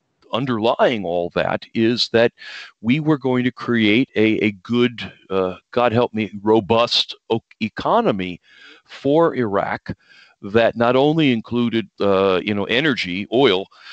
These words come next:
but also included a consumer economy, a manufacturing economy, uh, you know, a multi-headed economy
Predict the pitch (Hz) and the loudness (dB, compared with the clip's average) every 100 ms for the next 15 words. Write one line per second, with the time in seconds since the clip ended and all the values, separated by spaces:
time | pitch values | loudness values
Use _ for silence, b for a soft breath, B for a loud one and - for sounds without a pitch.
0 | B 139 127 170 180 185 160 139 - 123 | B -2 2 2 2 0 0 -4 -8 -6
1 | 123 131 127 - 107 - 190 196 175 147 | -4 -2 -4 -6 -4 -2 0 2 2 2
2 | - - 139 139 127 127 110 101 101 95 | 0 0 0 2 0 0 0 -2 -4 -2
3 | 139 143 - 135 120 113 - 120 117 113 | 0 0 -2 -8 -6 -6 -4 -2 0 0
4 | 113 107 101 104 113 98 104 107 127 143 | 0 2 2 -2 -4 -2 -2 0 -2 -2
5 | 135 127 117 113 127 120 107 - 107 104 | 0 2 2 2 2 2 0 0 0 0
6 | 104 104 | 0 -4